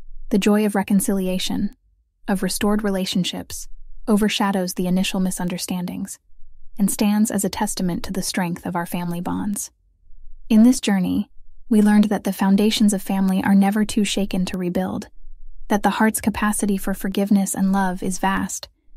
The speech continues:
and that communication is the key to unlocking these doors. As I close this chapter of our lives, I look forward to the many chapters yet to be written, filled with laughter,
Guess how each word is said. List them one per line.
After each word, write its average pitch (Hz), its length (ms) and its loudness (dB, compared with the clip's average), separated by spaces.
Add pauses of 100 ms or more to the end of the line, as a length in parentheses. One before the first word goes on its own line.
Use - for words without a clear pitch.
(360)
and 208 120 8
that 202 100 4
communication 226 720 4
is 202 160 0
the 208 80 0
key 202 460 -2
to - 160 -4
unlocking 190 580 2
these 185 200 -2
doors. 190 460 -6 (1120)
As 208 120 2
I 208 80 6
close 220 320 2
this 208 160 0
chapter 196 400 -2
of 185 80 0
our 180 140 0
lives, 185 500 -4 (320)
I 214 60 2
look 233 200 4
forward 226 360 2
to 226 100 2
the 208 80 2
many 214 280 8
chapters 202 580 -2
yet 196 200 -2
to 220 80 -2
be 214 120 4
written, 196 400 0 (460)
filled 220 280 2
with 202 200 0
laughter, 196 640 -2